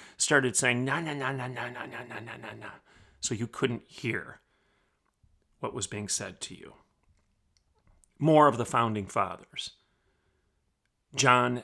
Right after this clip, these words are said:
Dickerson, signer of the Declaration of Independence, "Rendering thanks to my Creator, to him I resign myself, humbly confiding in his goodness and in his mercy through Jesus Christ for the events of eternity."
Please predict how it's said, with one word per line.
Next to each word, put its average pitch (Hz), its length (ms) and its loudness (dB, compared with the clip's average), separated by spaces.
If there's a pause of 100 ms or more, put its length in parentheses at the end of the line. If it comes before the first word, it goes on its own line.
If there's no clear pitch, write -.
Dickerson, 127 500 -2
signer 127 380 2
of 117 100 0
the 131 80 -2
Declaration 127 640 0
of 123 80 0
Independence, 127 720 -2
"Rendering 156 420 0
thanks 151 380 0
to - 100 -2
my 143 160 2
Creator, 143 560 0
to 131 140 -4
him 156 340 2
I 139 80 4
resign 135 500 2
myself, 110 440 0
humbly 180 400 4
confiding 131 680 0 (300)
in 139 160 4
his 190 280 6
goodness 175 480 4
and 135 140 0
in 127 140 0
his 175 240 0
mercy 175 460 0 (260)
through 147 180 2
Jesus 131 440 4
Christ 120 400 2
for 117 140 -4
the 113 160 -2
events 110 360 -2
of 110 100 -6
eternity." 90 680 -10